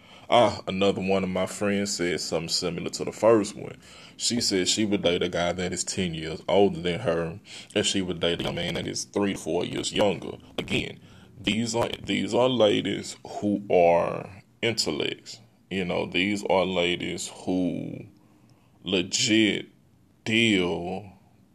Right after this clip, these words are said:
who are legit grown women, you know, and, uh,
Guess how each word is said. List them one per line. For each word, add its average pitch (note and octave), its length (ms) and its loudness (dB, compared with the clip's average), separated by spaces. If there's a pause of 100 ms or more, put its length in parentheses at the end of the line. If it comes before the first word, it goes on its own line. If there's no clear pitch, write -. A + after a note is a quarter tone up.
(680)
who A#2+ 160 6
are A2 100 10
legit G2+ 640 0
grown G2 640 2
women, - 560 -8 (800)
you G2 160 0
know, E2+ 360 0 (440)
and, F#2 880 0 (640)
uh, F2+ 460 2